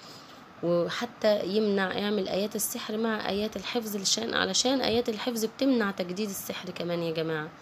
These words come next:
لو حتى بيتجدد بيبطل. فانتوا حاولوا تعملوا الآيات مع بعضها. اللي عنده حسد واللي عنده سحر، انا حاطه كذا فيديو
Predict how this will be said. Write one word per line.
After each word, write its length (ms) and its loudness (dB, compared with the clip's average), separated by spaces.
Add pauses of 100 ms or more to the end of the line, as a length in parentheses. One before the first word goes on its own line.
(420)
لو 100 6
حتى 340 0
بيتجدد 640 0
بيبطل. 520 2 (840)
فانتوا 400 0
حاولوا 460 2
تعملوا 480 2
الآيات 460 0
مع 160 4
بعضها. 560 0 (640)
اللي 200 2
عنده 360 2
حسد 460 -2
واللي 200 -2
عنده 360 -2
سحر، 360 -4 (400)
انا 120 2
حاطه 380 -4 (100)
كذا 280 0
فيديو 440 0